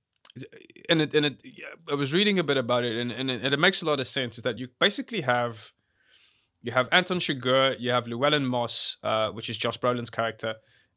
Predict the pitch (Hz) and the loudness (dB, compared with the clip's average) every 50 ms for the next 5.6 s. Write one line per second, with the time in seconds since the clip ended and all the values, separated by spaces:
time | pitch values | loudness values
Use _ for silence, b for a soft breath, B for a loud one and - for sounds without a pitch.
0 | _ 120 117 110 113 104 104 113 117 120 120 117 - 120 120 117 117 117 113 110 | _ -2 -2 -2 -4 -6 -8 -8 -6 -6 -4 -2 -2 0 0 2 0 -2 -4 -8
1 | 104 104 - 110 110 110 113 - - 139 143 131 - - 131 117 113 113 - - | -12 -6 -4 -2 -2 -2 -4 0 2 2 2 2 4 4 4 4 2 -2 -6 -6
2 | - - 143 135 135 127 127 120 107 113 113 117 117 107 113 - - - 107 107 | -4 -2 -2 0 0 -2 -2 -2 -2 -4 -4 -4 -4 -6 -8 -6 -6 -4 -4 -4
3 | 104 - - 110 104 92 117 120 123 b b b b b b b b b _ - | -6 -6 -6 -4 -2 0 0 0 -2 b b b b b b b b b _ 0
4 | 214 220 233 226 208 160 131 139 143 147 147 127 - 135 147 131 117 113 135 - | 0 2 4 2 2 4 4 4 4 4 2 0 -2 -2 -4 -2 2 2 2 4
5 | 123 127 131 131 113 117 113 113 110 104 82 80 | 4 2 2 0 0 -2 -2 -2 -4 -4 -6 -12